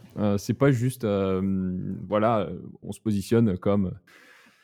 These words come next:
comme ça. Ici, c'est, heu, voilà, heu, on, on, on a tout autour du thème du, de l'agent secret, et donc, heu, du coup, tous nos, tous les noms dans ce qu'on fait, c'est, tombent dans l'agent secret. Hem,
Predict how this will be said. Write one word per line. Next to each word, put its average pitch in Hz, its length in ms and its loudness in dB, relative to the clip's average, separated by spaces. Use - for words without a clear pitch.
comme 127 160 6
ça. 160 220 4
Ici, 143 260 2
c'est, 139 240 4
heu, 117 120 4
voilà, 113 640 4
heu, - 20 2
on, 104 300 0
on, 107 180 -2
on 117 140 4
a 107 140 4
tout 139 260 0
autour 123 240 2
du 117 140 -2
thème 127 360 4
du, 107 240 2
de 104 60 0
l'agent 113 240 6
secret, 131 580 4
et 113 40 4
donc, 120 240 0
heu, 110 100 2
du 113 140 -4
coup, 123 240 -2
tous 147 180 -4
nos, 135 180 0
tous 123 160 -4
les 127 120 4
noms 135 220 2
dans 113 100 0
ce - 80 -8
qu'on 117 160 0
fait, 131 340 4
c'est, 104 380 -6
tombent 117 180 0
dans 104 120 0
l'agent 104 240 -2
secret. 127 760 0
Hem, 101 600 -4